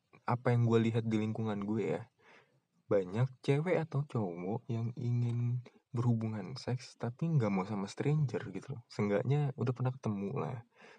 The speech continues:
udah pernah ngobrol, udah pernah nongkrong gitu, udah pernah interaksi lah sebelumnya. Jadi nggak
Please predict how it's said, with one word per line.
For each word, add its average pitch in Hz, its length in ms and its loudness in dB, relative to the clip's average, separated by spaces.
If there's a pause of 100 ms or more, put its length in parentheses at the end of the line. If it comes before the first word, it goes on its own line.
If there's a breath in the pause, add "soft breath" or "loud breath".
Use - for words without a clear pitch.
(120)
udah 110 80 0
pernah 110 240 -2
ngobrol, 95 800 2
udah 98 80 0
pernah 92 400 -6
nongkrong 92 800 -2
gitu, - 240 -10 (240)
udah 101 80 0
pernah 110 240 -4
interaksi 120 480 -2
lah 104 80 0
sebelumnya. 92 560 -8
Jadi 95 240 -4
nggak 98 220 2